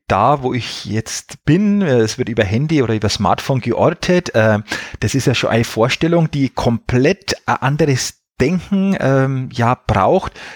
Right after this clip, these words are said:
wie wir es heute noch kennen. Äh, wenn du jetzt diese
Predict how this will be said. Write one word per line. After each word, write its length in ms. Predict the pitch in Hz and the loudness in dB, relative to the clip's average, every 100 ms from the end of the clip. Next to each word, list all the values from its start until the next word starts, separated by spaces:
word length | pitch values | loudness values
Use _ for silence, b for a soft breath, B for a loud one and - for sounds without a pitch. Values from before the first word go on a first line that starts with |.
| B | B
wie 180 | 127 131 | 0 2
wir 100 | 143 | 2
es 200 | 131 - | 2 0
heute 240 | 156 156 | 0 2
noch 240 | 104 92 - | 0 -2 -4
kennen. 380 | - 95 85 - B B | -2 0 -2 -6 B B
Äh, 140 | 117 107 104 | -2 0 0
wenn 140 | 127 | 0
du 160 | 151 139 | 2 0
jetzt 400 | 123 139 - 147 | 0 -2 0 0
diese 360 | 131 127 117 | 2 4 2